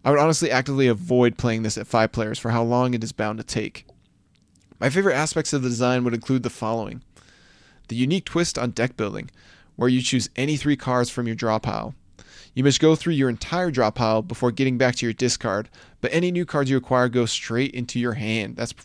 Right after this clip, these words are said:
pretty awesome. Also, the hand management is a scrumptious aspect where your cards, known as employees, can only do certain actions based on their type. But your cards also have bonus actions or rewards on them that you gain when they are played.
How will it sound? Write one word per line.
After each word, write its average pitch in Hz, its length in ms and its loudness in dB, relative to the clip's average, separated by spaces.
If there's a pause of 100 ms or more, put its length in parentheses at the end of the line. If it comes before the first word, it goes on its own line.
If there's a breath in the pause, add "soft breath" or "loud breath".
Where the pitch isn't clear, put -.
(120)
pretty 139 260 -2
awesome. 110 420 -4 (380 soft breath)
Also, 160 220 2
the 143 100 6
hand 147 260 0
management 170 400 -2
is 127 140 0
a 123 80 4
scrumptious 135 800 -2
aspect - 500 -2
where 120 140 -2
your 113 100 0
cards, 151 580 2 (380 soft breath)
known 123 220 2
as 107 100 -2
employees, 120 920 0 (440 soft breath)
can 143 160 2
only 165 300 2
do 147 140 -2
certain 147 380 -2
actions 120 380 -2
based 123 280 2
on 123 140 0
their 113 140 -2
type. - 480 -6 (520 soft breath)
But 135 80 2
your 151 120 4
cards 156 240 2
also 156 260 0
have 139 180 2
bonus 127 320 2
actions - 480 -4 (260 soft breath)
or 120 160 0
rewards 123 340 2
on 135 140 0
them 135 200 0
that 107 140 0
you 127 180 -2
gain 135 340 0
when 120 340 -4
they 123 140 0
are 120 100 0
played. 110 580 -8